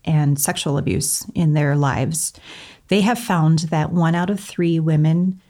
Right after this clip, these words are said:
report that they have been in a physically violent,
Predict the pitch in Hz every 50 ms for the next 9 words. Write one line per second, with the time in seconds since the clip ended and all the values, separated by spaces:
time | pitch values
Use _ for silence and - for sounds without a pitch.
0 | _ _ - 180 180 180 180 - 180 165 160 151 - - - - - 151 151 151
1 | - 160 156 160 156 156 156 156 156 - 160 160 165 170 165 160 156 151 147 147
2 | 151 156 - - - - - 220 220 247 240 233 220 226 196 208 190 185 185 185
3 | 185 185 185 185 185 - -